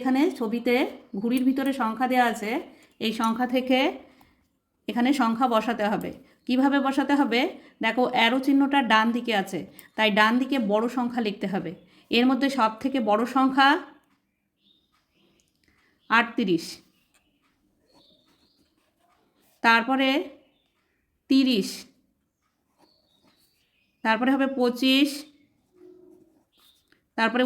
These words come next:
উনিশ, তারপরে তেরো। অতএব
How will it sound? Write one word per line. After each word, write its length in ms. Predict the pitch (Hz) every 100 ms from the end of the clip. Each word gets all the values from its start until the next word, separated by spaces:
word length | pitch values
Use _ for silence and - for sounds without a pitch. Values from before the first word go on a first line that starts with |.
| 254
উনিশ, 440 | 254 262 269 294 - - - _ _ _ _ _ - - - - - - _ _ _ _
তারপরে 360 | 214 214 233 240 320 - - -
তেরো। 280 | 220 202 165 - - _ _ _ _ _ _ _ _ _ _ _ _ _ _ - - _ _ _ - - _ _ _ _
অতএব 280 | 226 233 277